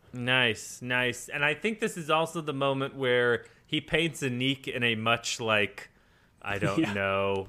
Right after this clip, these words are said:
Speaker 1: nicer picture, we'll say, where it's
Speaker 2: Mm-hmm.
Speaker 1: more eloquent, and Anik even recognizes it.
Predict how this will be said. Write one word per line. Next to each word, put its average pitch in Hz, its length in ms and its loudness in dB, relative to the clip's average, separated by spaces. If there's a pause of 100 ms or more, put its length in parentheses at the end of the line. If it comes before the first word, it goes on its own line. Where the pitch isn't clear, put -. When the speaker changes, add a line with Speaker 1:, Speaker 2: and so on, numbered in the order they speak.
Speaker 1:
nicer 131 560 2
picture, 196 560 0
we'll 190 200 -2
say, 196 520 4
where 131 320 0
it's 151 220 2
Speaker 2:
Mm-hmm. 156 80 4
Speaker 1:
more 143 200 6
eloquent, 156 680 4
and 131 240 -2
Anik 143 420 0
even 156 240 0
recognizes 151 800 2
it. 190 260 0